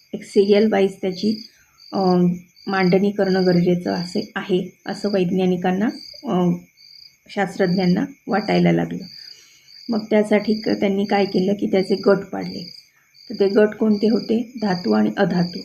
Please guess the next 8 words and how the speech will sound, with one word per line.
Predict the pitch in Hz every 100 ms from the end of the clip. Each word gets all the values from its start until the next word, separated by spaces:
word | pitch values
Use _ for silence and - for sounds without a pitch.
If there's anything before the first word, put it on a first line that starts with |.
| -
अशा | 208 -
दोन | 196 196 190
प्रकारचे, | 190 180 196 185 233 277 - - - _ _ _ _ - -
अ, | 196 180 180 180 180 -
मूलद्रव्यांचे | 214 190 190 196 190 190
गट | 180 185 -
तयार | 190 185
केले | 180 185 190 214